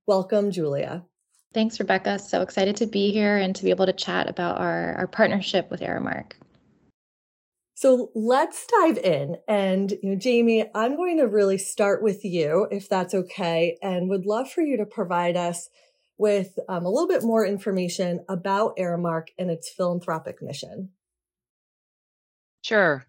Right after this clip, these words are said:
Speaker 3: Thank you. So Aramark is headquartered in Philadelphia, and we are rooted in service. As you mentioned, we provide food service,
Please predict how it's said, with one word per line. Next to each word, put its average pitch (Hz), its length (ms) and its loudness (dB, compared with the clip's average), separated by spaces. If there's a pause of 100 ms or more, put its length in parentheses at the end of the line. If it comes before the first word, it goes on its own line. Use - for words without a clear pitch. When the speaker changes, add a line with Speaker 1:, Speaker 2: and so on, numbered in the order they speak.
(120)
Speaker 3:
Thank 226 240 0
you. 143 440 2 (800)
So 214 340 2 (380)
Aramark 240 560 2 (160)
is 185 280 2
headquartered 196 440 0
in 226 140 -2
Philadelphia, 151 920 0
and 151 640 -2
we 170 380 -2
are 151 400 0
rooted 180 460 0
in 156 360 -6
service. 151 600 -4
As 147 120 -4
you 156 120 -2
mentioned, 147 500 -4
we 151 80 -4
provide 139 460 -4
food 151 200 -6
service, 143 600 -2